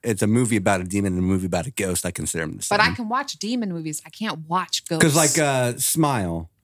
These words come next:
Speaker 1: What would you consider Smile? Is that, would that be ghost or would that be more just a,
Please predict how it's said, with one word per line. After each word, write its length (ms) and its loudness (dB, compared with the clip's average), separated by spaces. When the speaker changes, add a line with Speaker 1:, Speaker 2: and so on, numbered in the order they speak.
Speaker 1:
What 180 6
would 160 2
you 80 2
consider 400 2
Smile? 680 -2
Is 160 0
that, 280 0
would 180 2
that 180 0
be 300 2
ghost 680 0
or 240 2
would 160 0
that 200 0
be 220 2
more 640 2
just 380 2
a, 160 2